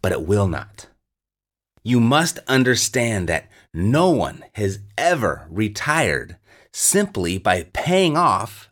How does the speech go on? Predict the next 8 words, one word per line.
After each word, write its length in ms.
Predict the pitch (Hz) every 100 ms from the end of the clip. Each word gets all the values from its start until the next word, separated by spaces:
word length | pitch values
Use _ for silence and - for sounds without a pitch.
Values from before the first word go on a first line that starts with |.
| -
their 180 | 117 110
primary 640 | - 139 139 131 120 113
residence. 680 | 92 82 71 - - - - _ _ _ _ _ _ _ _ _
I 60 | 117
mean, 80 |
yes, 320 | 135 214 160 - - - - -
you 220 | 156 214
should 640 | - - 185 190 180 165